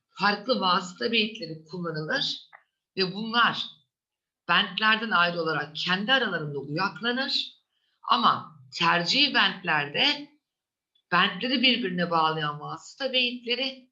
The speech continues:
her bendin sonunda aynen tekrar edilir. Bu iki bilgi de çok önemli. İkisinin farkı arası anlamında. Bu şiirler yani tercihi bentler Allah'ın gücü, evrenin sonsuzluğu gibi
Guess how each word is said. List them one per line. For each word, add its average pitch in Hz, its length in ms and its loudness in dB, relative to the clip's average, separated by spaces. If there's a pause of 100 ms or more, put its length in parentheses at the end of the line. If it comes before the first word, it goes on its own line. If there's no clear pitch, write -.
her 254 380 0
bendin 160 360 -4
sonunda 165 440 -6
aynen 214 460 0
tekrar 175 420 -4
edilir. - 580 -8
Bu 214 100 -4
iki 233 560 -6 (360)
bilgi 180 300 0
de 254 140 0
çok 214 220 -2
önemli. 143 380 -6
İkisinin 214 460 -12
farkı 170 380 -6
arası 131 340 -10 (220)
anlamında. 127 560 -8 (960)
Bu 311 100 6
şiirler 180 580 2
yani 208 360 0
tercihi 202 640 0
bentler 165 540 -6 (460)
Allah'ın 233 600 -2
gücü, 185 540 -2 (600)
evrenin 214 460 2
sonsuzluğu 185 800 -4
gibi - 500 -8